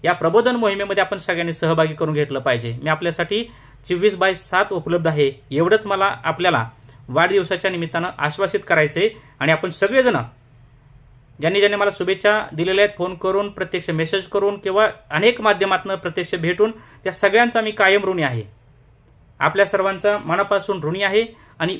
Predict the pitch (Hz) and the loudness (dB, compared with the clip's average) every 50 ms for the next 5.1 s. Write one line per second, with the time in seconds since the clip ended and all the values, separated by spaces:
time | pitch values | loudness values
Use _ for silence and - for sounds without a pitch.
0 | - - - 196 247 269 269 - - 208 202 190 196 185 175 170 165 165 - _ | -10 -6 -2 -2 -2 0 0 2 4 4 4 4 4 2 0 0 -2 -4 -8 _
1 | _ _ - _ 151 123 127 208 226 226 254 262 254 247 233 214 214 214 214 214 | _ _ -20 _ -12 0 2 2 4 4 2 0 2 4 4 6 4 4 2 -2
2 | 214 214 202 180 185 180 170 180 170 185 175 196 185 - 175 165 165 175 170 170 | -2 -2 -2 -2 0 -2 -4 -2 -2 -2 -2 -2 -4 -2 -2 0 0 0 0 0
3 | 170 160 143 151 135 120 120 - _ _ _ _ 147 151 185 202 208 208 214 202 | -2 -2 0 -2 -2 -2 -4 -12 _ _ _ _ 0 2 2 2 2 0 0 -2
4 | 196 196 202 190 170 - 185 165 170 165 170 160 - - 180 180 180 196 175 151 | 0 -2 -4 -8 -6 -6 -4 -2 -2 -4 -4 -4 0 0 0 2 2 0 0 0
5 | 123 113 | -2 -6